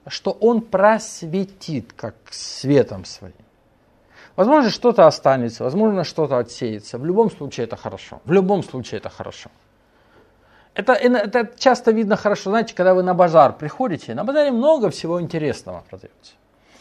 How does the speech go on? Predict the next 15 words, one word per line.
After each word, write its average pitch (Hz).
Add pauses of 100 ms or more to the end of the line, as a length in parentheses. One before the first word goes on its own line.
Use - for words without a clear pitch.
(140)
И 143
вы, 240
когда 220
идете 185
на 185
базар, 180
еще 180
идете 165
только 117
на 120
базар. 107
Хочется, 202
знаете, 170
все -
купить. -